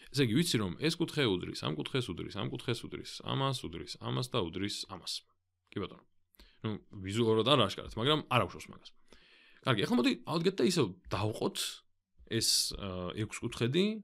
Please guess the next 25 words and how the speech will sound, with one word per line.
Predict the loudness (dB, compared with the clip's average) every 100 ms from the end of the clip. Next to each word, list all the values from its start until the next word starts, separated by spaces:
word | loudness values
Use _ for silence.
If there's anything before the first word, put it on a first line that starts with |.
| _
სამკუთხედებად, | -8 -4 -2 0 -2 -4 -10
ხო? | -6 -6
ცოტა | -4 -4
უკეთ | -4 -4
რომ, | -2 -2 -4 -8
უკეთ | -4 -4
რომ | 0 -2 -2 -4 -6
გავერკვეთ. | -4 -4 -6 -14 -20 _ -20 -20 -20 -20 -20 -20 -8
ანუ, | 0 0 0 -10 _ _ _ _ -16
ა, | -4 -2 0 -2 -4 -6 -10
მოდი, | -10 -10
ლამაზად | -10 -10 -12 -14
ვქნა | -12 -14
ცოტა. | -12 -10 -10 -10 _ _
ეს | -10 -6
იქნება | -6 -8 -12 -16 _ _ _ _ -20
ერთი, | -18 -16 -16 -10 -8 -8 -12
ეს | -12 -10
იქნება | -10 -12 -16 -18 -20 _ _ _ _
ორი, | -6 -6 -6 -10
ეს | -14 -12 -10
იქნება | -10 -10 -6 -8 -8 _ _
სამი. | -4 -4 -2 -6 -10 -20 -20 -20 _ _ -20 -20 _ -20 _ -6
კარგი, | -2 0 -2
ბატონო. | -6 -14